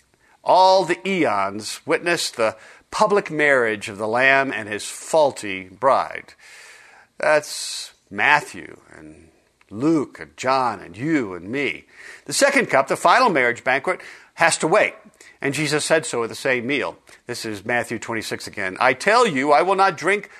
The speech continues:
of this fruit of the vine from now until that day when I drink it anew with you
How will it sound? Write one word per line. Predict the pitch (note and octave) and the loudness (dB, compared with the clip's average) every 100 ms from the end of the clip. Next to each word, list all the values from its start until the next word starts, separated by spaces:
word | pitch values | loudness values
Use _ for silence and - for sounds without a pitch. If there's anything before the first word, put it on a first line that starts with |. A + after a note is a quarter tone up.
| - | -10
of | D#3+ | -4
this | F3+ | -4
fruit | - - F#3+ G#3 | -4 -6 -4 -2
of | |
the | A3+ | 0
vine | F#3+ C#3+ C#3+ D3+ | 0 2 2 0
from | D3+ E3+ | -4 -6
now | D#3+ E3+ F#3 | 0 2 2
until | F#3 - F#3 | 0 -4 -6
that | D3 A#2+ E3 G#3 D3+ B2+ | -8 0 2 2 -2 -4
day | D#3+ E3+ A2+ G#2 C#3 - - - | 0 2 0 -4 -8 -12 -20 -8
when | D#3 | -2
I | D#3 | -2
drink | C#3 B2 F3 G#3+ | -4 -4 -4 -2
it | A#3 | -2
anew | A#3 G3 E3 C3+ C3+ | -2 -2 -4 -4 -6
with | C3+ D3+ F3+ D3 | -4 -2 -4 -4
you | F3 A3+ D3 C3 D3 | -4 -2 -2 -4 -8